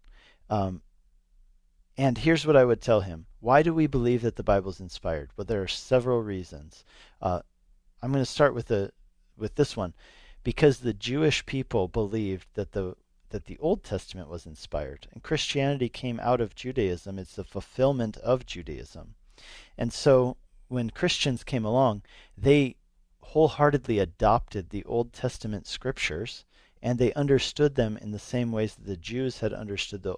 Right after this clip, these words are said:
Old Testament scriptures, what, which is that they are the very word of God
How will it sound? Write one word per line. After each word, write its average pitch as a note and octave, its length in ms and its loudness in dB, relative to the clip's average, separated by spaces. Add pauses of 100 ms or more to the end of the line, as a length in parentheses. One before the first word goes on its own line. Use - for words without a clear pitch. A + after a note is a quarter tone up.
(140)
Old F#2+ 160 -8
Testament F2+ 400 -10
scriptures, - 540 -10
what, A#2+ 340 4
which G#2+ 280 -4
is A2 280 2 (300)
that A2+ 200 -4
they A#2 120 6
are A2 160 4
the G2 120 -6
very B2 520 4
word A#2 400 2
of G#2 240 -8
God F2+ 400 2